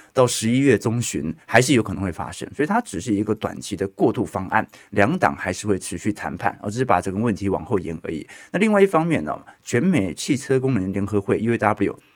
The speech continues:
这一次扩大到芝加哥的福特汽车组装厂和密歇根州的通用汽车工厂啊，这一次罢工人数啊，从原本的一点二万人上行到二点五万人，持续在增大当中。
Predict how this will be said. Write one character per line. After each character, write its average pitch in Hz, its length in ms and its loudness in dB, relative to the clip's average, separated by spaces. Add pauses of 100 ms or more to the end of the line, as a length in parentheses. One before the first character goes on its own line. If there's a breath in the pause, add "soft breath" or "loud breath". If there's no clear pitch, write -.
(160 soft breath)
这 180 100 6
一 139 60 8
次 127 180 -2
扩 - 260 0
大 107 180 2
到 101 160 2
芝 110 160 -6
加 104 240 2
哥 101 220 2
的 90 160 -2
福 107 120 -8
特 113 140 0
汽 104 220 -4
车 107 120 -4
组 98 140 -4
装 101 220 -2
厂 - 200 -10 (280 loud breath)
和 127 100 -2
密 139 100 4
歇 131 200 0
根 135 180 2
州 127 180 0
的 104 120 -4
通 117 180 -4
用 110 160 0
汽 107 160 -4
车 90 160 -4
工 92 180 -6
厂 95 160 -8
啊， 80 140 -4
这 - 140 -2
一 160 120 6
次 135 140 -2
罢 127 180 4
工 117 160 -4
人 92 160 -2
数 107 180 -2
啊， - 100 -4
从 117 200 -2
原 113 160 -2
本 104 160 -4
的 82 260 -6
一 131 100 -6
点 110 180 -4
二 107 60 0
万 101 180 0
人 73 180 -6 (240 loud breath)
上 135 240 0
行 101 220 -2
到 101 220 2
二 143 100 4
点 107 160 -2
五 85 160 -6
万 92 220 0
人， - 180 -8 (120)
持 - 280 -4
续 127 160 -4
在 101 200 0
增 107 220 -4
大 101 160 0
当 90 220 -6
中。 67 220 -6